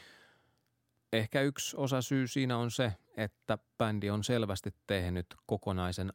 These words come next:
albumin, joka on tarkoitettu kuunneltavaksi kokonaisuutena tällaisena aikana, jona ihmiset kuuntelee Spotifysta yksittäisiä biisejä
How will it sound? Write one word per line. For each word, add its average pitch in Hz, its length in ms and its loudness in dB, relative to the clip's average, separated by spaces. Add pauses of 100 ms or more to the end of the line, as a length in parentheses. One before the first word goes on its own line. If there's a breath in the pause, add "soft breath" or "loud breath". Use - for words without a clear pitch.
albumin, 90 640 -2
joka 98 200 -4
on 92 120 -2
tarkoitettu 98 540 0
kuunneltavaksi 90 880 -2
kokonaisuutena 87 1040 -4 (460 loud breath)
tällaisena 101 480 0
aikana, 101 560 0 (440 soft breath)
jona 92 340 0
ihmiset 92 400 0 (140)
kuuntelee 92 640 0
Spotifysta 95 720 -4
yksittäisiä - 600 -6
biisejä 101 560 0